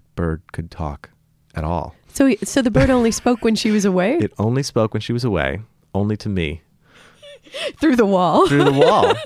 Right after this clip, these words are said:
Speaker 2: <laughs>
Speaker 1: Her bird, she said she had not taught it to speak. So it, to her, it didn't speak. It was a sort of depressed bird. It wasn't in a cage. It was, it roamed around the house, and, um, she had owned the house for, she had, you know, she was interesting.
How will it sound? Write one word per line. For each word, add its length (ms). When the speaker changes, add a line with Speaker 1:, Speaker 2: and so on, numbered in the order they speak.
Speaker 2:
<laughs> 240
Speaker 1:
Her 80
bird, 340
she 140
said 280
she 120
had 120
not 200
taught 180
it 60
to 100
speak. 380
So 400
it, 140
to 140
her, 260
it 100
didn't 220
speak. 460
It 80
was 120
a 60
sort 200
of 80
depressed 440
bird. 260
It 160
wasn't 240
in 60
a 40
cage. 400
It 60
was, 260
it 160
roamed 260
around 220
the 60
house, 480
and, 320
um, 380
she 340
had 180
owned 260
the 40
house 200
for, 180
she 140
had, 140
you 120
know, 160
she 140
was 100
interesting. 520